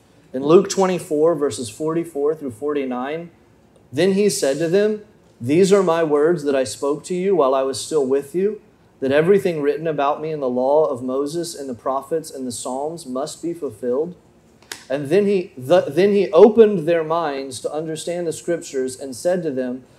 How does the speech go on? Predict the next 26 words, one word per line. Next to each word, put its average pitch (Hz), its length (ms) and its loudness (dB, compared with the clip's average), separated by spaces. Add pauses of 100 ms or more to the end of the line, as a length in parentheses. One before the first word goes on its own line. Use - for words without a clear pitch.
(220)
'Thus 170 400 4
it 220 60 2
is 180 200 4
written, 127 420 -2 (640)
that 165 220 4
the 147 100 2
Christ 190 760 2
should 156 260 -2
suffer 156 760 -2 (260)
and 156 120 0
on 165 120 0
the 151 80 -4
third 190 340 6
day 170 180 6
rise 151 400 2
from 151 140 -8
the 143 100 -6
dead, 117 460 -4 (840)
and 175 480 0
that 151 580 0 (360)
repentance 226 1120 2
for - 140 -4
the 156 140 2
forgiveness 185 920 0
of 143 140 -4
sins 143 840 -6